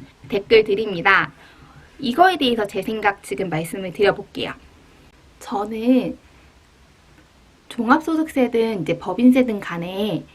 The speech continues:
신고의 칠 할, 팔 할 부분은 이제 결산이라고 생각을 합니다. 일단 그렇게 생각하는 게 조정을 하는 데 걸리는 시간보다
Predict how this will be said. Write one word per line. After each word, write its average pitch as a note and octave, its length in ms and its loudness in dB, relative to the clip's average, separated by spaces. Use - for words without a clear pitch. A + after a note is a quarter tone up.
신고의 F4 600 -4
칠 - 320 2
할, G4+ 180 4
팔 G#4 220 -4
할 G#4+ 220 2
부분은 G3+ 640 -4
이제 E3 140 -4
결산이라고 G#3 800 0
생각을 A#3+ 460 0
합니다. F#3+ 520 0
일단 B3+ 480 2
그렇게 C4 360 0
생각하는 D#4+ 600 2
게 G#3+ 480 -2
조정을 E4 560 2
하는 D#4+ 200 4
데 C#4 120 4
걸리는 F#3 380 -6
시간보다 F#3+ 800 2